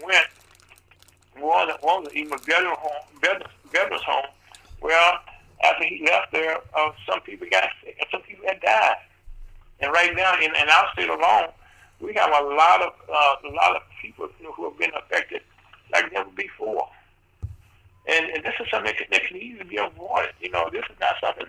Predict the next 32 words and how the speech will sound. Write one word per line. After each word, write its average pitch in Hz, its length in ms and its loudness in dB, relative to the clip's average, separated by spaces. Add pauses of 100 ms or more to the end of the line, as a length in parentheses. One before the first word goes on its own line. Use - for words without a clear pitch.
(560)
that 160 200 0
we're 185 120 -8
not, 165 240 2 (100)
not 165 200 0
fam-, 151 120 -10 (160)
not, 147 240 -4
not 151 160 -4
familiar 147 380 -6
with, 180 140 -6
okay? - 420 -2 (500)
But - 140 -2
all 185 200 4
we - 60 -14
can - 140 -6
ask 92 240 6
you - 80 -4
to - 120 -18
do, 78 220 -4
and, 73 120 -8
and 147 180 -6
we 151 80 -10 (100)
say 156 160 0
to 165 80 -18
you 170 120 -14
again, 147 300 -4 (380)
please 160 500 -10 (760)
wear 165 300 2
your - 140 -6
face 151 380 0
mask. - 380 0 (920)
You 139 80 -14
know, 143 260 -2